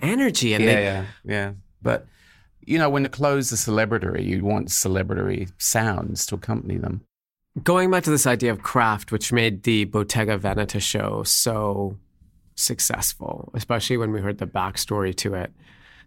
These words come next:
Speaker 1: Other designer that's really built something really special around craft is Jonathan Anderson at Loewe. And I think this year marks his ten years at Loewe, which is kind of astounding.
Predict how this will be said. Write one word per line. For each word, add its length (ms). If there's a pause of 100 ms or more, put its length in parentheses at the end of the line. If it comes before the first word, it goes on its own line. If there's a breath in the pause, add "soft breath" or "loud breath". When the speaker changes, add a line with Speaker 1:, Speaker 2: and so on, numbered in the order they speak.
(160)
Speaker 1:
Other 220
designer 460
that's 240
really 440
built 300
something 520
really 300
special 720 (200)
around 340
craft 480
is 140
Jonathan 400
Anderson 460
at 140
Loewe. 580
And 300
I 100
think 180
this 160
year 100
marks 300
his 160
ten 320
years 500 (240)
at 100
Loewe, 460
which 180
is 240 (420)
kind 200
of 80
astounding. 800